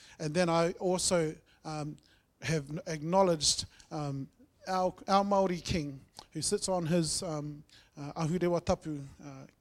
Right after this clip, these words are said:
wai, konei, i tēnei whenua, ki ngi tū heitia and his whānau te kāhui ariki pai marire. And then I've als-, also brought it back, uh, to the whānau here. Thank you very much for the warm welcome.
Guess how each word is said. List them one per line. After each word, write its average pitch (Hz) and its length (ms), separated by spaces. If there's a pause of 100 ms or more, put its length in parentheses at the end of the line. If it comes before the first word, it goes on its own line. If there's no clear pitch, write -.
(380)
wai, 147 220 (120)
konei, 208 380 (840)
i - 40
tēnei 170 360
whenua, 196 380
ki 160 120
ngi 156 140
tū 156 220
heitia 165 420
and 139 120
his 156 240
whānau 151 360
te - 120
kāhui 139 400
ariki 139 400
pai 135 160
marire. 127 420 (1040)
And 151 140
then 180 100
I've 190 220
als-, 185 280
also 170 340
brought 185 240
it - 160
back, - 280 (160)
uh, 143 220
to - 140
the 143 100
whānau 147 340
here. 143 280 (120)
Thank 151 240
you 151 60
very 196 260
much 170 300
for 131 160
the 120 100
warm 135 280
welcome. 131 440